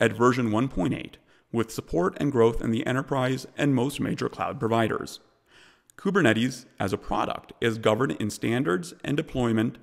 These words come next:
and development by a public process led by the Cloud Native Computing Foundation, also known as the C N C F. Much like the Linux model, Kubernetes has itself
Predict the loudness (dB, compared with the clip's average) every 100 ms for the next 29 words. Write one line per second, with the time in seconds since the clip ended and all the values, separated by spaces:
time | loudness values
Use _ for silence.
0 | -20 -2 0 0 0 0 0 -6 -12 -12
1 | -16 _ _ 2 2 2 2 2 0 -2
2 | -4 -2 -4 -6 -10 -16 _ _ 2 2
3 | 2 -2 -2 -4 -2 2 2 2 -2 -2
4 | -4 -2 0 0 -2 -6 -8 -8 -12 -14
5 | -16 _ _ _ 0 2 4 4 4 4
6 | 0 -2 -6 -4 -2 -2 -4 -2 -2 -2
7 | -6 -20 _ _ _ _ _ _ -6 -2
8 | -2 2 0 2 0 2 0 -2 -2 0
9 | -2 -4 -10 -6 -4 0 0 0 -2 -4
10 | -6 -4 0 0 -2